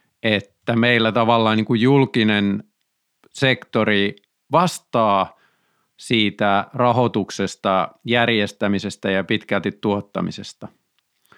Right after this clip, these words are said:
Mut se, mitä me tavallaan niin kuin tullaan tarvitsemaan, on, on se, että meillä niin kuin julkinen ja yksityinen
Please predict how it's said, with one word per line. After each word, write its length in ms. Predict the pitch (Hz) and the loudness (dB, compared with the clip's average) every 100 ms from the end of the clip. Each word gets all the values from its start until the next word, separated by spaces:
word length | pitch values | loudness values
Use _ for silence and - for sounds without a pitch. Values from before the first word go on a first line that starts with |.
| _ | _
Mut 220 | 110 107 | -4 -4
se, 260 | - - 202 | -2 0 4
mitä 300 | 220 190 143 | 4 4 2
me 120 | 123 | 2
tavallaan 500 | 113 123 127 120 120 | 2 2 2 2 2
niin 100 | 123 | 2
kuin 120 | 123 | 0
tullaan 600 | 113 165 165 131 110 107 - _ _ _ - | 0 2 2 4 2 0 -6 _ _ _ 0
tarvitsemaan, 840 | 139 135 123 113 - 117 117 107 | 2 2 0 -2 -2 0 2 2
on, 160 | 110 113 | 0 -2
on 200 | - 117 | -4 -4
se, 460 | - - 143 127 110 | -4 0 2 2 2
että 360 | 101 _ - | -2 _ -4
meillä 420 | 113 123 117 113 113 | 0 0 0 0 0
niin 180 | 120 | -2
kuin 440 | 107 123 117 113 107 _ _ _ _ _ | -2 -2 0 0 -4 _ _ _ _ _
julkinen 680 | 139 165 170 170 127 123 117 | 0 2 2 0 0 2 2
ja 100 | 113 | 2
yksityinen 1120 | 135 160 - 135 90 110 104 101 98 95 92 | 0 -2 -4 -6 -2 0 0 0 0 -2 -6